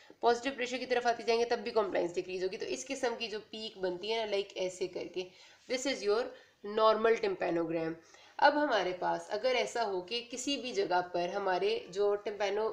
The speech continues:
अ, पूरा का पूरा हमारा मिडल ईयर सिस्टम है, उसमें सपोज करते हैं कि हमारा कोई ossicle जो है वो हार्ड या स्क्लेरोस हुआ हुआ है, ठीक है। जब हमारा कोई ossicle sclerosis हुआ हुआ होगा, उसका हार्डनिंग हुई हुई होगी, या फिर कहीं पर एक जॉइंट जो आपके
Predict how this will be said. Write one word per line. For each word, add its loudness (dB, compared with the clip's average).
अ, -2
पूरा 0
का -2
पूरा 0
हमारा 0
मिडल 0
ईयर -2
सिस्टम -6
है, -2
उसमें -8
सपोज -2
करते -4
हैं -2
कि -2
हमारा 6
कोई -2
ossicle 0
जो -2
है 4
वो 4
हार्ड 8
या 0
स्क्लेरोस 2
हुआ -2
हुआ -8
है, -6
ठीक -8
है। -6
जब 4
हमारा 6
कोई 0
ossicle 0
sclerosis 0
हुआ 4
हुआ 6
होगा, 4
उसका 0
हार्डनिंग 0
हुई 0
हुई -2
होगी, -2
या 4
फिर -4
कहीं -6
पर 2
एक 2
जॉइंट 2
जो 2
आपके 2